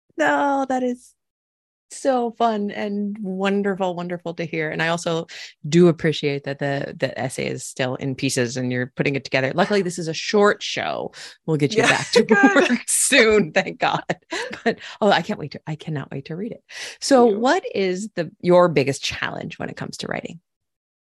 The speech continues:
Speaker 2: My biggest challenge is structure,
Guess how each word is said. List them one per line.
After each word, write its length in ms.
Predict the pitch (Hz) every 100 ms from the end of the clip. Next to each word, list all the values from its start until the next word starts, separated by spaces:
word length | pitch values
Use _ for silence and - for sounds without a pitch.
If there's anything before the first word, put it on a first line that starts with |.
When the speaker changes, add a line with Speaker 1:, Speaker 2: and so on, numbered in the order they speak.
| _ _ _ _ _
Speaker 2:
My 260 | 208 196 226
biggest 380 | 302 302 392 -
challenge 600 | 208 180 185 185 180 - -
is 400 | 175 170 160 -
structure, 800 | - - 170 160 - 80 -